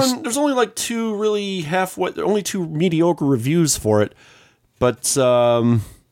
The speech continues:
Speaker 2: the one was about the, uh, the controls, and then the other one was bos-, basically about the difficulty.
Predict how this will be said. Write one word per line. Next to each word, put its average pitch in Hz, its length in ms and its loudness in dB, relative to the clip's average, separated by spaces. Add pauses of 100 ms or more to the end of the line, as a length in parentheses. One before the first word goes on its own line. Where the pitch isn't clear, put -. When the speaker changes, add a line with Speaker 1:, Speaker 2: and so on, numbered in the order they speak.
(160)
Speaker 2:
the 101 100 -6
one 127 180 4
was 117 140 2
about 107 360 0
the, 98 500 -2
uh, 90 260 0
the 90 80 -4
controls, 101 540 -2
and 92 100 0
then 90 140 0
the 92 180 -2
other 92 140 -2
one 90 120 -2
was 85 140 -4
bos-, 87 320 -4
basically 98 640 -2
about 87 240 0
the 87 60 -10
difficulty. 87 680 -2